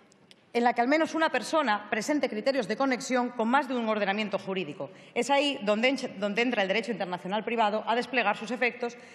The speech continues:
y a elegir la norma que, la norma de conflicto.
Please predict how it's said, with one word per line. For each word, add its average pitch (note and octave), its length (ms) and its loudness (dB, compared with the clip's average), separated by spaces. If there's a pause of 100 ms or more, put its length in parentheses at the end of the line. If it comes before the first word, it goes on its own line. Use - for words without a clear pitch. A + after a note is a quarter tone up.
(160)
y A#3+ 60 2
a B3 40 6
elegir C4+ 320 0
la B3 100 4
norma A3+ 460 -2 (120)
que, - 440 -6
la G3 160 -2
norma G3 220 0
de F#3+ 80 -2
conflicto. D#3+ 520 -8